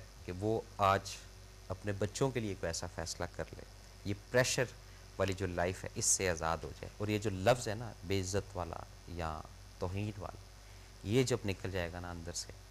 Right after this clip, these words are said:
फिर काफ़ी सारी चीज़ें settle हो जाएंगी। कई रिश्ते ऐसे फंसे हुए, रुके हुए हैं, मैं आपको हकीकतन बता रहा हूँ बात को, सिर्फ इस वजह से जवाब नहीं दिया जा रहा या इस वजह से बच्ची घर छोड़कर नहीं आ रही या बच्चा divorce नहीं दे रहा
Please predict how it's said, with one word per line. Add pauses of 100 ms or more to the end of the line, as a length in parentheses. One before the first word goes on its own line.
(540)
फिर
काफ़ी
सारी
चीज़ें
settle
हो
जाएंगी। (680)
कई
रिश्ते
ऐसे
फंसे
हुए,
रुके
हुए
हैं,
मैं
आपको
हकीकतन
बता
रहा
हूँ
बात (120)
को, (440)
सिर्फ
इस
वजह
से
जवाब
नहीं
दिया
जा
रहा (420)
या
इस (340)
वजह
से (380)
बच्ची (200)
घर
छोड़कर
नहीं
आ
रही
या
बच्चा
divorce
नहीं
दे
रहा